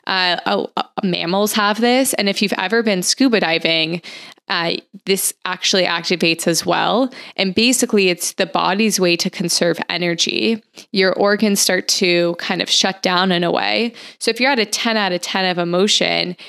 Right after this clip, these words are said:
and you do this for thirty seconds, most times for most people, it will bring you down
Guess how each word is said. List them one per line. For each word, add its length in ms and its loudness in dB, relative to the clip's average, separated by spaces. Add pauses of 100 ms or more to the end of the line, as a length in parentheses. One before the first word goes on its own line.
(180)
and 160 0
you 80 2
do 220 2
this 240 2
for 100 -2
thirty 320 0
seconds, 720 -2 (600)
most 580 0
times 640 -4
for 100 -2
most 400 -2
people, 480 -2
it 80 -2
will 140 0
bring 340 -4
you 180 0
down 540 -4